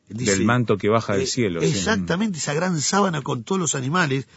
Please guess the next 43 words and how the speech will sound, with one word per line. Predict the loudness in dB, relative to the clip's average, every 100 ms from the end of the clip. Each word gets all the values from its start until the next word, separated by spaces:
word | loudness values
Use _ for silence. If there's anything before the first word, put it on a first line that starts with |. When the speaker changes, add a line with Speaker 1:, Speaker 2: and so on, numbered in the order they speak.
| -20 -20 -16 -6
Speaker 1:
y | -4 -4
repugnó | -2 0 0 0 -4 -2 -2 0 0
a | -2
Pedro, | -2 0 0 -4
dice, | -4 -4
"No, | -2 0 0
no, | 0 -2
yo | -4 -4
no, | -2 -2 -2 -4
no, | -6 -8
no | -6 -2
he | -2
comido | -2 -2 -2 -4
jamás | -4 2 2
ni | 4
lo | 2
voy | 0
a | -4
comer. | -2 -2 -2 -8 -18 -20 -20 -8
No | 0 2 2
llames | 0 -2 -2 -4 -6
inmundo | -8 -6 0 2 2
Speaker 2:
Mm. |
Speaker 1:
lo | -2
que | -4
yo | -8 -10
limpié". | -12 -14 -16 -18 _ -20 -20 -20 _ 4
Porque | 4 4 2
iba | 2 2
a |
aprender | 2 2 4 2
algo | 2 2 -2
que | -2
iba | -4 -4
a | -4
estar | -4 -2 -2
en | -6
tres | -6 -6 -4
días | -4 -4 -6
en | -8
la | -10
casa | -12 -10 -6 -6
de | -8